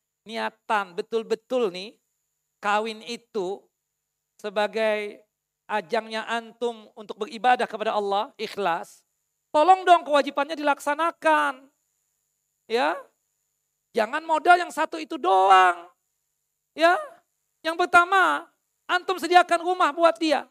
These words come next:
Paling tidak antum sewakan rumah buat dia. Ya, yang kedua pakaiannya. Kemudian berkaitan dengan yang lainnya, usahakan, usahakan, hatta anak kita. Anak kita boleh kawin kalau sudah punya kemampuan.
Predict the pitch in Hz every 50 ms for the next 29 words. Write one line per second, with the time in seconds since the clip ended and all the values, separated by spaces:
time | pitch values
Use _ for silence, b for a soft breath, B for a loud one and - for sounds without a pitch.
0 | _ _ _ - 339 359 370 370 370 381 370 311 - 359 339 320 330 370 359 320
1 | - - - - 277 269 - 277 254 262 269 294 285 - 262 226 208 247 247 208
2 | 196 202 214 190 - - 156 131 - _ _ _ _ _ _ _ _ _ _ _
3 | _ _ _ _ _ _ _ _ _ _ _ _ _ _ _ _ _ _ _ -
4 | 269 311 - 698 640 523 - _ _ _ _ _ _ _ _ _ _ _ 254 277
5 | 285 285 294 294 302 294 302 262 233 - 240 220 208 208 208 208 190 190 170 160
6 | 147 - - _ _ _ _ _ _ _ _ _ _ _ _ _ _ - 262 262
7 | 285 294 302 285 277 269 269 269 262 277 277 277 269 269 262 262 254 254 262 262
8 | 269 262 254 226 185 - - - 269 269 - 262 240 254 254 - - 185 143 -
9 | - - 330 - - 277 254 285 - - 165 - - 285 311 - 320 285 302 294
10 | - - - - 160 - - _ _ _ _ _ _ _ _ _ _ _ _ _
11 | _ _ _ _ _ _ - 226 254 285 285 - 294 - 349 330 320 302 311 302
12 | - - 311 302 339 381 359 320 311 294 285 - 294 294 277 - - 349 359 359
13 | 349 - - 339 330 330 320 330 349 349 339 285 196